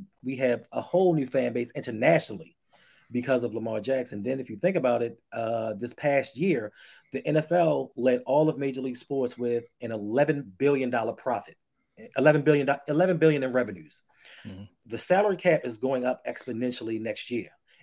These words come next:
Speaker 1: And that's why, as he said, these other teams are rushing to get these quarterbacks signed to long-term deals,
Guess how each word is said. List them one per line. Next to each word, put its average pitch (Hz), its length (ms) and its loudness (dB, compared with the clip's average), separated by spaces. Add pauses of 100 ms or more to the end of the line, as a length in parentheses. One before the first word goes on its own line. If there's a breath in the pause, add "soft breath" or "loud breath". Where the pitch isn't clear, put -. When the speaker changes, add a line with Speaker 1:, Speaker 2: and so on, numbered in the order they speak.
Speaker 1:
And 117 140 -4
that's 127 220 -4
why, 117 380 0
as 117 140 -4
he 117 100 -8
said, 165 400 -2 (340)
these 123 200 -2
other 120 180 -2
teams 147 320 -4
are 120 60 -4
rushing 120 420 0
to - 80 -12
get 113 160 -6
these 107 160 -10
quarterbacks 113 480 -4
signed 110 240 -8
to 107 80 -10
long-term 107 440 -6
deals, 127 360 -2